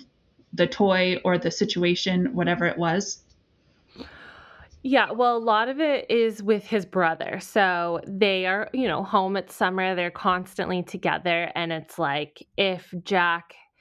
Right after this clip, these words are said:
Speaker 2: m-, is messing with him, like, maybe Tommy's doing a puzzle and Jack will, like, move the piece, like, to kind of be, you know,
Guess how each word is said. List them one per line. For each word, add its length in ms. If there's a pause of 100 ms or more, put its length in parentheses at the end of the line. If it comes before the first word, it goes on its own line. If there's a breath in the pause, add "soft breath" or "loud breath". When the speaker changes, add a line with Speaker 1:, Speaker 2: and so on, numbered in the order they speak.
(640)
Speaker 2:
m-, 120
is 200
messing 400
with 200
him, 320
like, 180
maybe 260
Tommy's 480
doing 300
a 60
puzzle 520
and 260
Jack 340
will, 120
like, 260 (200)
move 280
the 80
piece, 580
like, 240
to 80
kind 240
of 100
be, 460
you 160
know, 260